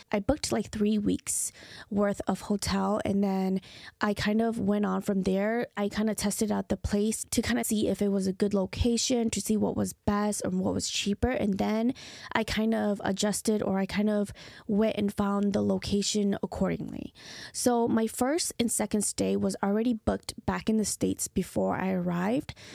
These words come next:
My first stay was at the Mirage Patong, and, um, it was not the best hotel. I think that it's kind of what you, you get what you pay for. It was one of the cheapest hotel that I stayed at, but it wasn't too bad to the point where, like,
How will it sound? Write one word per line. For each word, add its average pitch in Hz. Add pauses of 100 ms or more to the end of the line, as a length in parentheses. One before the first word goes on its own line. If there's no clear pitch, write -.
(120)
My 226
first 240
stay 220
was 220
at 208
the 196
Mirage 190
Patong, 208
and, 190 (480)
um, 208
it 320
was 427 (180)
not 254
the -
best 214
hotel. 196
I 202
think 233
that 220
it's -
kind 202
of 208
what 196
you, 208 (100)
you 208
get -
what 226
you 214
pay 196
for. - (140)
It 226
was 226
one 233
of 285
the 262
cheapest -
hotel 196
that 190
I 185
stayed 190
at, 208
but 226
it 226
wasn't 269
too 254
bad 196
to -
the -
point 196
where, 190
like, 185